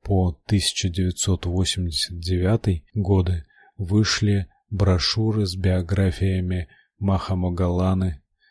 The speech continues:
Ананды, Ангулималы, Анатхапиндики, Махакассапы, Анурудхи и восьми выдающихся учениц.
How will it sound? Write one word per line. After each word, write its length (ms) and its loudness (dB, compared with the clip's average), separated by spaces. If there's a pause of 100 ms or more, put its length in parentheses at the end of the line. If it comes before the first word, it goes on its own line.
(160)
Ананды, 800 -2 (360)
Ангулималы, 1120 2 (480)
Анатхапиндики, 1300 0 (580)
Махакассапы, 1160 0 (540)
Анурудхи 920 -2 (500)
и 140 0
восьми 640 2 (180)
выдающихся 960 0
учениц. 640 -2